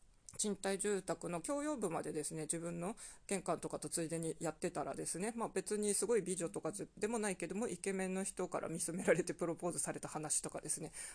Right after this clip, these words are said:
あとは、まあ、好きな人とかともう天皇陛下が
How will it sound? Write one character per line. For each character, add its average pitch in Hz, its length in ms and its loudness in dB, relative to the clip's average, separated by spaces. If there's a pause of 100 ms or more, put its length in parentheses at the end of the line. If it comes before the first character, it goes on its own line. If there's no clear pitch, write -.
あ 277 80 -4
と 262 160 6
は、 180 160 10
ま 175 160 2
あ、 - 40 2
好 - 120 4
き 302 100 -2
な 277 140 2
人 151 300 2
と 175 120 -2
か 160 340 2
と 170 140 -2
も 170 180 2
う - 40 -4 (400)
天 277 180 2
皇 277 100 4
陛 294 220 2
下 208 140 2
が 160 260 6